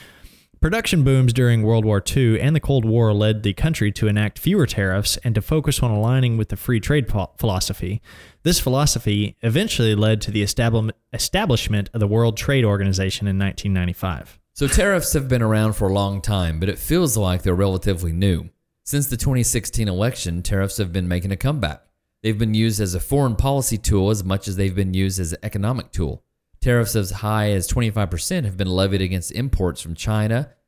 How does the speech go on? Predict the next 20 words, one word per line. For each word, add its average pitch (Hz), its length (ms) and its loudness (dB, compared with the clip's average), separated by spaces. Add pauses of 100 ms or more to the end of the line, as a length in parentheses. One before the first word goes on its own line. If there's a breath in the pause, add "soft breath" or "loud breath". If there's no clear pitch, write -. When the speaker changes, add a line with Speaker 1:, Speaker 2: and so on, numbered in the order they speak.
(120)
Speaker 2:
Canada, 107 540 0 (180)
the 87 80 -4
European 98 640 0
Union, 117 480 0
South 98 340 -2
Korea, 104 440 2
Brazil, 101 880 -2
Argentina, 107 640 -2
and 95 140 0
even 113 160 -4
more. 120 360 -2 (440)
This 165 160 0
can 135 100 -2
also 135 300 0
affect 110 420 -2
exports 90 580 0
from 92 180 -4
the 87 60 0
United 82 280 -2
States. - 480 -6